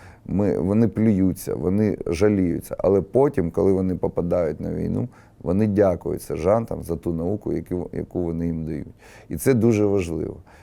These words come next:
Бо тебе посадили в окоп і дали тобі рушницю або автомат, а ти не піхотинець. Ти жертва. От. І ти маєш дуже великі шанси загинути.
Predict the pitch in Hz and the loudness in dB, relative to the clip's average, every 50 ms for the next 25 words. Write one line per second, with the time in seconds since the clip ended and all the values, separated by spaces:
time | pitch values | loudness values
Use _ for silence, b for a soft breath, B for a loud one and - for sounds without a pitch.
0 | b b - 82 98 104 98 98 92 87 82 76 - - - - - - - - | b b 0 2 4 6 6 6 6 6 4 2 0 -2 -6 -10 -18 -20 -8 -2
1 | - 98 98 107 - 104 98 - 107 101 110 110 107 101 95 95 - - 110 92 | 0 2 2 2 0 0 -2 0 2 4 4 6 6 6 4 2 2 2 0 2
2 | 95 92 95 104 101 95 90 - 92 92 92 101 95 95 - - 120 117 110 - | 2 2 4 4 4 4 2 0 -2 0 0 0 0 0 -2 0 0 0 0 0
3 | - 85 82 85 87 90 - - 90 95 104 107 101 - - 73 - - 92 92 | -2 -2 -2 0 -2 -2 -2 -2 -2 2 2 2 0 0 -4 -8 -6 -4 -2 -2
4 | 95 92 85 - 87 80 - 85 87 85 - 87 80 71 - - - - - _ | -2 -4 -4 -6 -8 -6 -6 -8 -6 -6 -6 -6 -6 -6 -10 -14 -16 -20 -20 _
5 | _ _ _ b b b b b b b b b b b - 98 92 87 90 101 | _ _ _ b b b b b b b b b b b 0 2 2 4 6 6
6 | 104 92 80 71 - 64 64 - - - - _ _ b b b b b b b | 6 4 4 0 -8 -10 -10 -12 -16 -20 -20 _ _ b b b b b b b
7 | b b - 80 82 85 78 76 - - - - 87 92 92 90 90 87 87 85 | b b -4 -2 0 0 0 -2 -4 -6 -4 -2 0 0 2 2 2 2 2 2
8 | 82 76 - - - 101 95 104 104 98 92 87 78 80 90 104 98 92 92 90 | 0 -2 -4 -4 -2 -2 0 0 0 0 -2 -2 -4 -2 -2 -2 0 0 0 2
9 | 92 95 98 85 - 82 - - 95 95 90 90 - 80 76 80 87 80 87 90 | 2 2 0 0 -4 -4 -2 0 0 0 -2 -4 -8 -6 -4 -4 -2 -2 -2 -2
10 | 85 85 80 78 - - | -2 -4 -6 -8 -10 -16